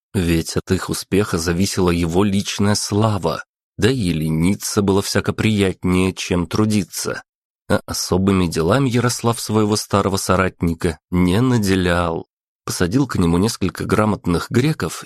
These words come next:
и велел все тщательно учитывать. Сколько угля, руды и крицы было куплено, сколько чего выработано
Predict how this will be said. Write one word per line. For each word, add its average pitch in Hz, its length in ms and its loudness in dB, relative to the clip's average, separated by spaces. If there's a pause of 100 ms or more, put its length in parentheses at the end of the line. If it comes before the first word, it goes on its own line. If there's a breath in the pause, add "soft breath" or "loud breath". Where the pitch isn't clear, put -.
и 139 100 0
велел 87 340 0
все 82 260 -6
тщательно 107 640 0
учитывать. - 800 -4 (360)
Сколько - 440 0
угля, 90 640 2 (100)
руды 98 580 0
и 90 220 -4
крицы 117 560 -2
было 107 240 2
куплено, 90 600 0 (180)
сколько 80 500 -4
чего 127 320 0
выработано 87 800 0